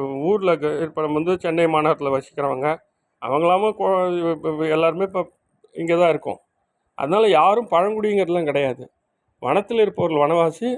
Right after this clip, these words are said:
நகரத்தில் இருப்பவர்கள் நகரவாசிகள், அவ்வளவுதான். அந்த கொள்கை தான் பறைசாற்றும் விதமாக இது நான் வந்திருக்கு. அந்த மாதிரி வனவாசிகளுக்கு என்னென்ன விஷயங்கள் சௌகரியம் உண்டோ அதெல்லாம் செஞ்சு கொடுக்கறதுக்கும், அவங்க மேம்பாடுக்கு பயன், பாடுபட ஷெட்யூல்டு ட்ரைப் அப்படின்னு நம்ம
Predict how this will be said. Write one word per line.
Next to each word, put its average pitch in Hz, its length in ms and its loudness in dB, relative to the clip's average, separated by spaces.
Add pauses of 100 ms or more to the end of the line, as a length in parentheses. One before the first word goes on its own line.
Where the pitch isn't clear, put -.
(160)
நகரத்தில் 180 460 -2
இருப்பவர்கள் 175 440 -2
நகரவாசிகள், 139 540 -2
அவ்வளவுதான். 131 400 -2 (420)
அந்த 147 280 -4
கொள்கை 196 380 2
தான் 233 340 2
பறைசாற்றும் 165 580 -4
விதமாக 151 420 -2
இது 170 140 -4
நான் 143 120 -2
வந்திருக்கு. 147 580 -6 (540)
அந்த 147 220 -4
மாதிரி 185 240 0
வனவாசிகளுக்கு 196 640 0
என்னென்ன 185 400 -2
விஷயங்கள் 180 540 -4
சௌகரியம் 165 300 -2
உண்டோ 170 140 0
அதெல்லாம் 180 340 0
செஞ்சு 160 260 -6
கொடுக்கறதுக்கும், 143 720 -8 (460)
அவங்க 156 340 -2
மேம்பாடுக்கு 185 540 0
பயன், 143 640 -6
பாடுபட 147 360 -4
ஷெட்யூல்டு 160 760 -6
ட்ரைப் 143 240 0
அப்படின்னு 139 360 -6
நம்ம 131 100 -12